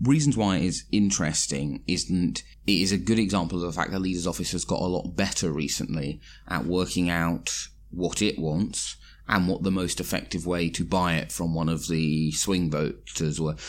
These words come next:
This is not the only reason why they failed to get any of their people selected in by-elections in twenty fifteen seventeen and why they did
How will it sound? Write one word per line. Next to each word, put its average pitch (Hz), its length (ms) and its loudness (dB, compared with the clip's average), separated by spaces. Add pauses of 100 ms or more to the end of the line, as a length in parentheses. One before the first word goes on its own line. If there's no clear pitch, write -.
(100)
This 110 140 2
is 123 100 2
not - 240 2
the 110 160 0
only 110 300 8
reason 80 300 0
why 76 120 0
they 78 100 -2
failed 80 360 -2
to 78 60 -6
get 82 180 -2
any 82 200 2
of 76 100 -2
their 80 160 -2
people 78 440 -4
selected 76 840 -2 (340)
in 73 400 -2
by-elections 80 840 0 (320)
in 85 240 2
twenty 82 240 -2
fifteen 78 340 -2
seventeen 76 580 0
and 85 200 0
why 80 160 2
they 82 160 0
did 78 320 -4